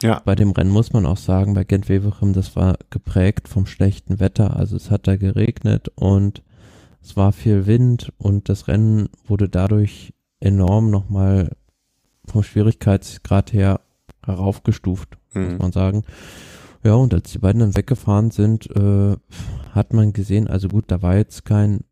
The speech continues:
Speaker 2: Mathieu van der Poel am Start, da war kein Tadej Pogacar am Start. Und da hat man halt gesehen, dass halt hinter so einem Jumbo Visma und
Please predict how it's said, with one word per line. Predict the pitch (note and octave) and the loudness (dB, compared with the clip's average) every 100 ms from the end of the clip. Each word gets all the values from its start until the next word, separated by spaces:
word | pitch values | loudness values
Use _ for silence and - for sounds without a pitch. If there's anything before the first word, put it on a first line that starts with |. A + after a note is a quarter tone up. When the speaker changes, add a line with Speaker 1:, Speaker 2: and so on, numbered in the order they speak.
| _ | _
Speaker 2:
Mathieu | A2 G2+ - G#2 | -4 -4 -2 -4
van | - G#2 | -2 0
der | G2+ | 0
Poel | - G#2+ F#2 | 0 0 0
am | G2+ | -2
Start, | - F#2+ - | -2 -2 0
da | F2+ | 0
war | G2 | 0
kein | - G2+ | 0 0
Tadej | F#2+ F#2 F#2+ | 0 0 -2
Pogacar | - G2 F#2 - F2+ | -4 -6 -6 -4 -4
am | F#2 G2 | -4 -6
Start. | - F2 - - - - - _ | -4 -2 -4 -10 -20 -20 -20 _
Und | G2+ F#2 | -4 2
da | F2+ G2 | 4 4
hat | G#2 - | 2 0
man | F#2+ F#2+ | 0 2
halt | F2+ - | 0 -2
gesehen, | - F#2 F#2 G2+ | -6 -2 0 0
dass | F#2 F#2+ - | -2 -2 0
halt | F#2 F#2+ _ _ _ _ - | 0 0 _ _ _ _ -4
hinter | G2+ G2+ G#2 | -2 0 2
so | G2 | 2
einem | F#2 F2+ | 0 0
Jumbo | F#2+ F#2+ F#2+ | -2 0 2
Visma | F#2 G#2+ - F#2+ G2 G2 G2 - | 2 0 -2 -2 0 0 -2 -4
und | _ - F#2+ G2 G2 - | _ 0 2 2 0 -8